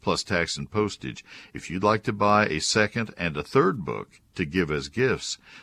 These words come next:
they are only thirty-one ninety-five each with that first book at regular price.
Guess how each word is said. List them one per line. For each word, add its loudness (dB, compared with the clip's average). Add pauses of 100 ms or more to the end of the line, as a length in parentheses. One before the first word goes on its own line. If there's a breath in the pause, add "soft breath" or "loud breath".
they 4
are 4
only 0
thirty-one 0
ninety-five 0
each -4
with -2
that -6
first -8
book -10
at -8
regular -6
price. -8